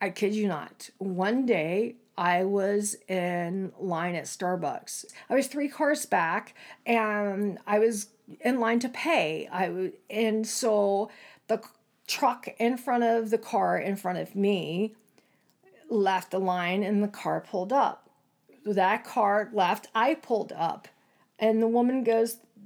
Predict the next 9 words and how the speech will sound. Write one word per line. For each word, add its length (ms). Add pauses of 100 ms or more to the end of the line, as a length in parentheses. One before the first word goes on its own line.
(140)
"The 100
woman 500 (320)
paid 400
your 500 (420)
chai 280
tea 600 (100)
because 300
the 100
man 520